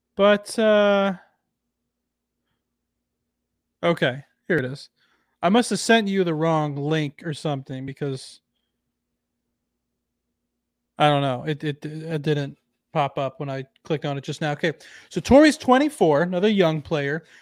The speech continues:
She is a grad student, and she has a really interesting job. She is an eating disorder, uh, ther-,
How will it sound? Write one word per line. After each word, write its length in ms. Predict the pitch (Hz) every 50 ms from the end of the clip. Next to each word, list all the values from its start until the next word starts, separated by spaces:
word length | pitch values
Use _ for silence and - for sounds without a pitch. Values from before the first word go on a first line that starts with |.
| - _
She 240 | - - - 226 254
is 140 | 269 - 277
a 60 | 226
grad 520 | 180 156 - 175 185 202 220 240 262 240
student, 520 | - - - - 170 147 143 143 147 151 160
and 80 | 151
she 100 | - 226
has 140 | 247 254 226
a 60 | 220
really 240 | 208 208 202 196 185
interesting 540 | 180 180 - - 160 - - 180 160 151 143
job. 420 | 131 156 160 151 147 143 139 139
She 220 | - - - 190 208
is 160 | 208 180 160
an 140 | 175 165 - _
eating 380 | 208 214 240 233 220 190 165
disorder, 640 | 143 143 - - 180 156 143 139 139 135 135 139 - _ _ _ _ _ _ _ _ _ _ -
uh, 440 | 147 143 139 139 139 139 143 139 135
ther-, 600 | - - - - - 175 170 170 175 185 196